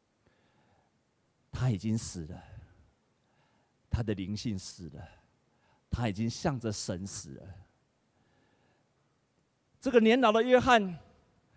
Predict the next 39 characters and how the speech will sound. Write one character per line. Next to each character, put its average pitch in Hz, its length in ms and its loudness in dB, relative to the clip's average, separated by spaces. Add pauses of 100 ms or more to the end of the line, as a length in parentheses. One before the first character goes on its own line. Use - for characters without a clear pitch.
(300)
已 160 80 -8
经 220 140 6
将 247 240 6
近 240 160 2
一 254 60 6
百 202 220 6
岁 233 160 6
的 220 100 6
约 220 220 8
翰， 185 380 2 (560)
当 226 120 10
他 254 120 8
一 262 40 10
听 254 180 6
到 247 120 12
这 240 100 4
个 240 80 10
年 226 220 8
轻 247 180 2
人 220 400 6 (640)
这 - 180 4
样 269 180 8
子 214 140 2
的 208 100 10
后 226 280 12
果， 147 460 6 (920)
他 269 180 12
已 - 20 12
经 269 140 8
向 269 240 8
神 247 220 8
死 240 160 2
的 247 100 6
时 240 140 4
候， 262 280 8 (220)
二 254 240 12
话 233 220 6
不 240 120 0
说， 220 320 4